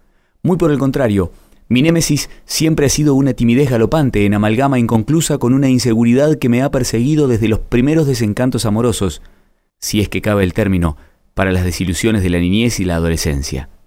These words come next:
Basta con decir que mi primer beso no fue por iniciativa propia, e incluso que de haber dependido de mi pericia o coraje,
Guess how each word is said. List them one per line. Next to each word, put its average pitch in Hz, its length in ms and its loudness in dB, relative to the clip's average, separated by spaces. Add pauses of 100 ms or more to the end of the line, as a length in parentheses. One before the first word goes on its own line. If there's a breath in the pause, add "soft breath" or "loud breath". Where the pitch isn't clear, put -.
(520)
Basta 151 240 0
con 131 140 -2
decir 139 320 0
que 131 120 0
mi 120 120 2
primer 139 320 0
beso 160 500 0
no 143 180 0
fue 180 200 0
por 175 120 2
iniciativa 123 520 2
propia, 143 360 0
e 143 100 2
incluso 139 500 0
que 120 140 0
de 131 80 4
haber 196 180 2
dependido 156 540 2
de 143 60 2
mi 127 120 2
pericia 120 500 0
o 101 80 0
coraje, 127 480 0